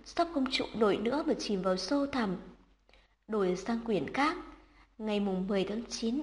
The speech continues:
năm hai nghìn không trăm mười bảy. "Ngôn Cách, anh có cô độc không?" "Ngôn Cách, đừng sợ, em sẽ luôn ở bên anh, như vậy anh sẽ không phải cô độc nữa." Bên dưới viết dòng chữ nhỏ, "Hôm nay gặp được Trân Ý."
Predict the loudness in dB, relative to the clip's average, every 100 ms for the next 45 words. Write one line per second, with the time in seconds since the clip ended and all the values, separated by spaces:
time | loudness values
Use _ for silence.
0 | -2 0 2 2 0 -2 -2 0 2 2
1 | 2 2 2 -4 -14 -20 _ _ _ 0
2 | 2 4 4 2 0 -12 -20 -20 _ -2
3 | 0 0 0 4 6 8 6 4 2 2
4 | 0 -8 -18 -20 _ _ _ -4 -2 0
5 | 0 0 0 0 0 0 2 2 2 -6
6 | -18 -18 0 2 4 6 6 6 6 2
7 | 6 6 6 0 0 -6 -14 -8 0 6
8 | 6 6 0 -12 0 0 2 -2 -2 0
9 | -2 6 8 8 4 4 2 0 -4 -16
10 | -20 _ _ _ -4 -2 2 2 0 0
11 | 0 0 0 2 4 4 4 -4 -16 -20
12 | _ 2 6 10 10 10 4 6 2 0
13 | -2 -2 0 0 0